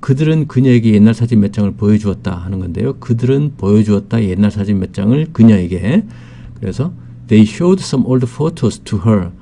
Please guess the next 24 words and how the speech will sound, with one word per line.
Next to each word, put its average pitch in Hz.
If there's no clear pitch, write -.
하는 107
건데요. 92
이 143
문장은 156
또 147
다르게 123
바꿨으면 117
어떻게 110
된다 101
그랬죠? 98
"They 113
showed 214
her 127
some 123
old 117
photos." 117
이렇게 123
바꿀 -
수 -
있다 -
그랬죠. 196
세 -
번째 160
문장은 123